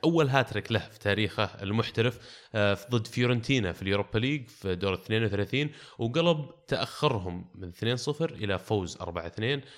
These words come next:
وقدروا على أثره إنهم يتأهلون لدور الستة عشر. آه، مستوى رائع من لاعب، يمكن خلينا نقول ال-، المسيرة الكروية ما كانت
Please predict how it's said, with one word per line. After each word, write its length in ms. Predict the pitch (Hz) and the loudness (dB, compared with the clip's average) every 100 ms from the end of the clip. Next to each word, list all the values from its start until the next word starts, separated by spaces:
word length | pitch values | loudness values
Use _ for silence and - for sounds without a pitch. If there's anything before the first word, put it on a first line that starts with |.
| - | -8
وقدروا 580 | 113 101 98 101 117 110 | -2 0 0 0 2 2
على 180 | 101 107 | 2 0
أثره 180 | 107 98 | 0 -2
إنهم 140 | 95 | -2
يتأهلون 480 | 92 101 92 101 92 | -2 -4 -2 0 0
لدور 200 | 90 87 | -2 -2
الستة 380 | - 92 - 101 | -4 -8 -6 -2
عشر. 240 | 113 - - - - | -2 -4 -12 -20 -6
آه، 220 | 92 87 | 0 2
مستوى 460 | 90 98 - - 92 | 0 0 0 0 2
رائع 380 | 101 104 107 95 | 4 4 2 0
من 220 | 98 98 | -2 2
لاعب، 380 | 98 87 92 95 - | 2 2 0 -4 -12
يمكن 400 | - 98 90 92 | -6 -4 -4 -6
خلينا 180 | 95 95 | -4 -2
نقول 160 | 95 92 - - - | 0 -2 -4 -20 -10
ال-، 200 | 95 90 | -6 -4
المسيرة 580 | 90 90 90 - 131 104 101 | -4 -4 -4 -2 0 0 -2
الكروية 500 | 90 101 95 107 95 | -2 -2 0 0 0
ما 100 | 98 | -2
كانت 320 | 98 95 90 | -2 -2 -2